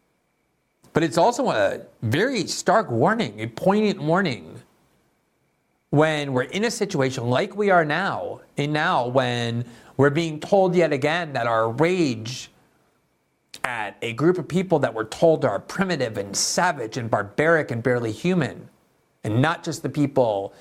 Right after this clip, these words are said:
who perpetrated the attack, but all the people near them who are now gonna be killed while we're bombing or helping Israel bomb. It's the same narrative. It's the same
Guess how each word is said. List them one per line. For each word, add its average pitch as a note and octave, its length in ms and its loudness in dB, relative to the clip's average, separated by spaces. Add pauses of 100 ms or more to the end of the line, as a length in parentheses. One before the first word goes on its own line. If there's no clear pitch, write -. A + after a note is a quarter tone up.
(160)
who - 80 0
perpetrated C#3+ 520 -2
the A2+ 100 -2
attack, D#3+ 440 -4
but - 200 -10
all D#3 140 4
the D3 100 -2
people C#3+ 340 -2
near C#3 240 0
them A2+ 220 -4
who A2 340 0
are A2+ 120 2
now B2+ 180 0
gonna A#2+ 200 -6
be A2 100 -8
killed E3 360 0
while G#2+ 280 2
we're G2 300 2
bombing A#2 560 -2
or F#2+ 120 0
helping C#3 420 -2
Israel B2+ 340 0
bomb. A#2+ 600 0 (1700)
It's C#3+ 200 -4
the E3 120 0
same G#3+ 320 0
narrative. G3 480 0
It's C3 140 -4
the C3 80 -2
same F3+ 440 0